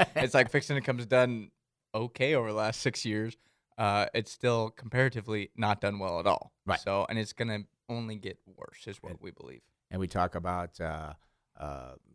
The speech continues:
Speaker 1: you know, companies we have in the portfolio, and we talked about, the, I think, last week, about companies, how they increase their dividends and the interest
Speaker 2: Yeah.
Speaker 1: rates that we have. Some, uh,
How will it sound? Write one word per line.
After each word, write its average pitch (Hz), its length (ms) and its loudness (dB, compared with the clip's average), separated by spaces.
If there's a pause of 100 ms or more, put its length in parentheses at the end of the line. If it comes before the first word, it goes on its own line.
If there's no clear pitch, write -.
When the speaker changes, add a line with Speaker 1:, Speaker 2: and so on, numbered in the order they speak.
(280)
Speaker 1:
you 104 80 -14
know, - 60 -12
companies 123 340 2
we 98 100 2
have 101 120 2
in 92 40 -4
the 87 60 -8
portfolio, 87 600 0
and 92 100 -12
we 95 60 -12
talked 92 200 -6
about, 87 180 -8
the, 95 240 -12
I 92 40 -16
think, 98 140 -10
last 87 320 -10
week, 107 320 -6 (360)
about 95 300 -4
companies, 98 300 -6
how 98 120 -6
they 98 200 -10 (140)
increase 170 680 -4 (500)
their 98 140 -6
dividends 73 480 -12
and 107 100 -14
the 104 80 -8
interest 107 220 -10
Speaker 2:
Yeah. 107 60 -2
Speaker 1:
rates 95 80 -8
that 90 80 -8
we 98 120 -12
have. 101 200 -8
Some, 110 320 -6 (340)
uh, 92 320 -2